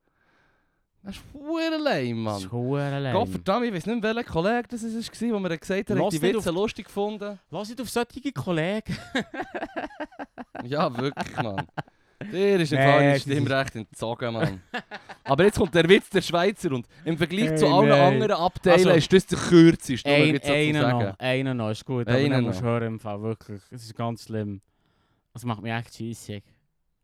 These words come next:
Speaker 2: <laughs>
Speaker 1: Warum nehmen die Thurgauer Bauern so lange Schritte? Damit die Schuhsohle länger hebt.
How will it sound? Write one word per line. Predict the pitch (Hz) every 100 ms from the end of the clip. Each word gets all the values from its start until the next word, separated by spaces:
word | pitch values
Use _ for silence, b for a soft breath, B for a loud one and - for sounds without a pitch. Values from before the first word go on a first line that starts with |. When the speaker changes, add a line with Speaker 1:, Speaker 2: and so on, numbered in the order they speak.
| _ _ _ _ _ _ _ _
Speaker 2:
<laughs> | 143 127 - 196 - 185 - 190
Speaker 1:
Warum | 127 135 156 190
nehmen | 175 185 208
die | 180
Thurgauer | 151 175 202 175 175 180
Bauern | 151 139 165 185
so | 170 156
lange | 147 160 147
Schritte? | 139 151 - 117 95 87 _ _ _ _ _ _
Damit | 143 139 131
die | -
Schuhsohle | 165 190 208 208
länger | 202 202 202
hebt. | 220 208 120 -